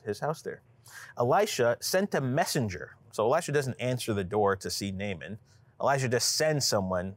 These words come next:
over there to see Naaman. He knew that Naaman was actually on the way. Elisha sent a messenger to say to him,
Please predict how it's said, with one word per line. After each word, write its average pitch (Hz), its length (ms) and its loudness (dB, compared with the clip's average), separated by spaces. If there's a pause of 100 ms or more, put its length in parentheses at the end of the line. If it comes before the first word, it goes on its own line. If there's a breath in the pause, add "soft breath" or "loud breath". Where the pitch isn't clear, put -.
over 113 300 2
there 92 300 2
to 101 160 -6
see 110 200 -2
Naaman. 95 360 -6
He 165 120 0
knew 156 440 2 (320 loud breath)
that 110 240 0
Naaman 110 200 -2
was 101 120 -2
actually 110 260 2
on 101 160 2
the 90 80 -6
way. 98 280 2 (760 loud breath)
Elisha 160 380 2
sent 120 320 0
a 104 80 0
messenger 110 580 0
to - 180 -2
say 135 200 2
to 120 120 0
him, 107 300 0